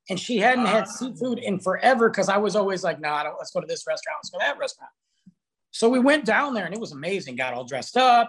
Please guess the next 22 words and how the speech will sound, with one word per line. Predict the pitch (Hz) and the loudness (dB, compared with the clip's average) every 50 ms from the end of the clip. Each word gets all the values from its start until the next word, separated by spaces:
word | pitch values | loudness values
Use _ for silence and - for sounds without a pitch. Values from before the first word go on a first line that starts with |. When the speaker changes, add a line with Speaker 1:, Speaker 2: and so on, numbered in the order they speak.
| - - | -2 -12
Speaker 1:
It | 165 | -14
was | 151 131 165 | -14 -14 -16
expensive, | - - - 302 302 - - 208 202 196 - - | -10 -2 -2 -2 -2 -2 -4 -6 -6 -6 -6 -6
but | - 180 | -6 -6
it | 175 | -6
was | 180 175 143 | -6 -10 -10
amazing. | 156 160 180 208 262 285 269 196 180 156 151 151 156 147 _ _ _ _ _ _ _ _ _ - _ - | -6 -2 0 2 2 2 0 -4 -6 -8 -10 -12 -16 -18 _ _ _ _ _ _ _ _ _ -20 _ -2
And | - 220 220 214 214 220 | 0 2 4 4 2 0
it | |
was | 220 196 - | -2 -4 -2
so | - 285 311 269 | 0 0 0 0
cool | - - 285 302 277 | -4 -6 -6 -4 -4
to | 247 | -4
be | 180 233 247 | -4 -4 -2
there | 233 220 214 208 | -2 0 0 0
early. | 208 180 196 220 254 254 247 220 190 180 175 170 175 185 | -2 0 2 4 4 4 2 0 -2 -4 -4 -6 -8 -8
And | - 196 226 | -4 0 2
I | 240 277 | 2 2
ended | 294 262 226 | 4 4 4
up | 220 220 226 | 4 2 0
eating, | 214 214 208 185 175 | -12 -14 -12 -10 -8
like, | 156 139 - | -8 -8 -10